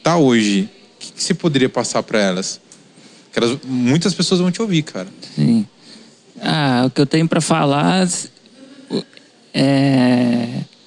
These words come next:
Speaker 2: agradeça. Agradeça. Porque, sabe, aquele dia que você acorda, puta, segunda-feira, você tá acordando na segunda porque você tá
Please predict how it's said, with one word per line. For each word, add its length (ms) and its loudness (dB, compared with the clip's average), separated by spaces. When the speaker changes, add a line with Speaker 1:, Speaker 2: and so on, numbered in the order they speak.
Speaker 2:
agradeça. 840 0
Agradeça. 840 0
Porque, 1120 2
sabe, 320 2
aquele 280 2
dia 160 2
que 80 -8
você 80 0
acorda, 680 0
puta, 200 -8
segunda-feira, 880 2
você 260 -2
tá 320 0
acordando 380 2
na 100 2
segunda 440 2
porque 300 2
você 140 2
tá 440 -2